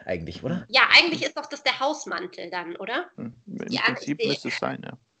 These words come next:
Speaker 1: Ja, also der Bürgertum meinst du jetzt? Bürgertum.
Speaker 2: Nee, die An-, nee, Anarchie, würde ich sagen. Ist
Speaker 1: Mhm.
Speaker 2: der, ist, nee, findest du nicht? Okay.
Speaker 1: Ich glaub, Anarchie
Speaker 3: Mhm.
Speaker 1: ist eher mit Blut beschmiert und nackt. So ist es bei mir in meinem Kopf. So Hermann Nietzsche-artig.
Speaker 2: Hermann Nietzsche-mäßig, ja.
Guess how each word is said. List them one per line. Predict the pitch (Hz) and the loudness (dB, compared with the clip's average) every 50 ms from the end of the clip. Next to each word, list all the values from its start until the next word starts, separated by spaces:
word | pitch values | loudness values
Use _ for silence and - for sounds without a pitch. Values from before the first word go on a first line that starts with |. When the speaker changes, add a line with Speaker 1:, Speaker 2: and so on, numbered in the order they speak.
| - - - - - | -10 -8 -6 -2 0
Speaker 1:
Ja, | 73 76 - - - - | 2 4 4 6 8 8
also | - 135 127 | 8 10 10
der | 165 190 | 10 10
Bürgertum | - 247 262 226 165 - - 135 113 | 10 10 10 10 10 8 6 2 4
meinst | 95 92 95 - | 4 2 2 2
du | - | 2
jetzt? | 123 - - - - _ | 2 2 0 -4 -2 _
Bürgertum. | 185 185 175 151 - - 107 | 6 6 6 6 6 4 4
Speaker 2:
Nee, | - - | 4 4
die | |
An-, | - - 226 - | 4 2 0 -2
nee, | - 294 294 - - 226 | -2 0 0 2 4 4
Anarchie, | 233 240 233 226 226 - - 311 220 175 - - _ _ _ _ _ - | 4 4 2 0 0 -2 -4 -4 -4 -4 -8 -12 _ _ _ _ _ -4
würde | 208 233 214 | -2 0 2
ich | 185 180 | 2 4
sagen. | 180 - - | 4 4 4
Ist | - 175 175 | 4 2 4
Speaker 1:
Mhm. | 180 | 4
Speaker 2:
der, | - 220 220 - - | 4 4 4 2 -2
ist, | - - _ _ _ | -12 -20 _ _ _
nee, | 233 269 359 - | -4 -4 -4 -4
findest | 330 320 - - | -6 -8 -8 -6
du | 311 | -4
nicht? | 339 453 480 - - - - _ _ _ _ _ _ _ _ - - - _ _ _ _ _ _ _ _ - | -2 -2 -2 -4 -6 -12 -14 _ _ _ _ _ _ _ _ -20 -20 -20 _ _ _ _ _ _ _ _ -12
Okay. | - - - - - - | -10 -4 -2 0 2 2
Speaker 1:
Ich | - - - - _ _ _ - | 0 0 -4 -10 _ _ _ 0
glaub, | - 135 131 156 202 202 - - | 4 8 10 10 10 8 8 6
Anarchie | - 165 156 123 117 208 | 6 6 6 6 6 4
Speaker 3:
Mhm. | - - | 4 4
Speaker 1:
ist | - - - - - | 2 -2 -2 2 8
eher | 180 180 185 | 10 10 10
mit | 165 147 151 156 - - - _ | 10 10 8 6 4 0 -8 _
Blut | - 123 120 147 180 226 254 254 - - | -2 0 2 4 6 4 4 2 4 4
beschmiert | 160 151 - - - 139 131 139 165 196 202 202 - | 4 6 6 6 6 6 6 8 8 6 6 4 0
und | - - 151 139 - | 0 2 2 4 4
nackt. | 127 107 110 104 - - - - - - - _ _ _ _ _ _ _ _ - - - _ _ - | 6 6 6 6 4 -2 -8 -10 -12 -16 -18 _ _ _ _ _ _ _ _ -20 -20 -20 _ _ -6
So | - 120 110 | 0 0 0
ist | 101 101 - | 0 0 -4
es | - - | -6 -2
bei | - 101 | 0 2
mir | 98 101 113 110 - | 4 6 6 6 4
in | 98 92 | 4 2
meinem | 90 82 80 82 | 0 0 -2 -2
Kopf. | - - - - | -4 -6 -6 -2
So | - 127 110 98 | 2 4 6 6
Hermann | - - 101 101 117 127 147 139 127 127 | 6 4 4 4 6 8 8 8 10 10
Nietzsche-artig. | 135 160 160 - - - - - 92 90 - 247 | 10 8 8 6 2 0 0 -2 -2 2 4 6
Speaker 2:
Hermann | 247 247 254 240 240 | 6 8 6 6 4
Nietzsche-mäßig, | 247 262 - - - 214 208 202 202 - 208 202 202 | 0 -6 -10 -6 -2 -2 -2 -2 -2 -4 -6 -4 0
ja. | - 208 190 190 | 2 2 2 2